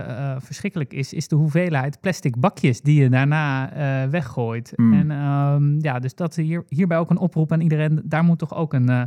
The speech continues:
Speaker 1: een betere oplossing voor zijn. Want, eh, ja, de hoeveelheid afval die je daarmee, eh, in huis haalt en weer weggooit,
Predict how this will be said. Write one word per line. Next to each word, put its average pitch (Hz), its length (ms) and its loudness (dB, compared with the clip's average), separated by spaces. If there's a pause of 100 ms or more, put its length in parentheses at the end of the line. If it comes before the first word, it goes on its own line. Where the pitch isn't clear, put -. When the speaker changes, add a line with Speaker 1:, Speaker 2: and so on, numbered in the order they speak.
(420)
Speaker 1:
een 135 140 2
betere 139 320 2
oplossing 139 420 -4
voor 131 100 -4
zijn. 147 320 0
Want, 139 260 0
eh, 135 160 -4
ja, 131 100 -4
de 123 60 -4
hoeveelheid 127 440 -4
afval 143 300 -4
die 135 100 -2
je 135 60 -2
daarmee, 131 400 0
eh, 127 240 -2 (100)
in 147 160 4
huis 131 300 0
haalt 127 280 -2
en 127 160 -6
weer 120 240 -2
weggooit, 120 500 -8